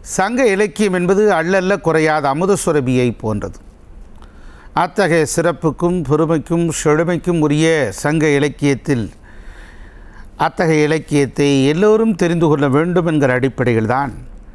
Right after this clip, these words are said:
இந்த நிகழ்ச்சியை நியூஸ் ஜே தொலைக்காட்சி வழங்கி வருகிறது.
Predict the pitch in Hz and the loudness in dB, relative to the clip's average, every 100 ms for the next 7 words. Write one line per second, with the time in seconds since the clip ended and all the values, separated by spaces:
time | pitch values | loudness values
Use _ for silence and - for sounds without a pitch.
0 | - - 160 160 165 165 190 170 - 147 | -20 -6 -2 0 2 0 0 -2 -2 2
1 | 143 123 - 143 165 214 226 226 185 - | 2 2 -2 -2 0 2 2 0 -2 -6
2 | 117 123 165 175 175 165 156 135 139 - | -4 0 4 4 4 2 0 0 0 -2
3 | 127 - 120 117 110 104 - 123 123 113 | -4 -4 -2 -2 -2 -6 -4 -2 0 -2
4 | 98 - - | -4 -8 -12